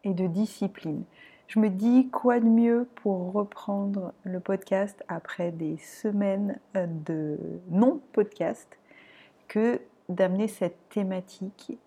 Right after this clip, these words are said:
et de voir qu'est-ce que ça peut, euh, vouloir dire dans la spiritualité, d'ailleurs comme dans toutes nos pratiques qui nous font du bien, voire même dans le fait de prendre soin de soi.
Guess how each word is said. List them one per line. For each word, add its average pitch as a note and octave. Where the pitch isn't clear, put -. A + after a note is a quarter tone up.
et F#3
de E3+
voir G#3
qu'est-ce A3
que A#3
ça G#3+
peut, G#3+
euh, F3+
vouloir F#3+
dire A3
dans G3+
la G#3+
spiritualité, G3+
d'ailleurs F#3+
comme E3
dans E3
toutes A3+
nos G3+
pratiques -
qui -
nous F#3
font -
du G3
bien, E3
voire E3+
même F#3
dans E3
le E3
fait F3+
de E3+
prendre F#3
soin G3
de F3+
soi. -